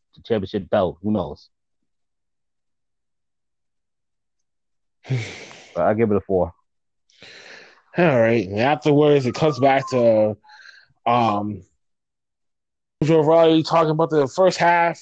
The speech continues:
Speaker 2: I mean, we're talking about the matches that's been happening this far. Then we see, uh, beloved twenty-four champion,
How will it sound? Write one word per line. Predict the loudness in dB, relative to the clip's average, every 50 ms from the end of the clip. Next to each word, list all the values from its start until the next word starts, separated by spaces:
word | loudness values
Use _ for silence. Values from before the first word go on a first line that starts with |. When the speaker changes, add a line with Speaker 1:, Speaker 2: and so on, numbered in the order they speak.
| -16 -10 -6
Speaker 2:
I |
mean, | -4 -2 -2 -2
we're | -2 -2
talking | -2 -2 -4 -2 -2
about | -2 -2 -2
the | -2 -2
matches | 0 0 0 0 -2 -2
that's | -4 -4 -6 -6
been | -4
happening | -4 -4 -4 -4 -6
this | -8 -10 -2
far. | 0 2 4 6 6 6 6 4 2
Then | 0 -2 -4 -2
we | -2 -2 -2
see, | -2 -2 0 0 0 0 0 -2 -4 -6 -12 -20 -20 -20 -20 _ _ _
uh, | 2 2 4 4 2
beloved | 2 2 2 4 4 4 4 2
twenty-four | 2 2 2 2 2 4 4 4 4
champion, | 2 0 -2 -2 -2 -2 -2 -2 -2 -2 -2 -4 -6 -10 -16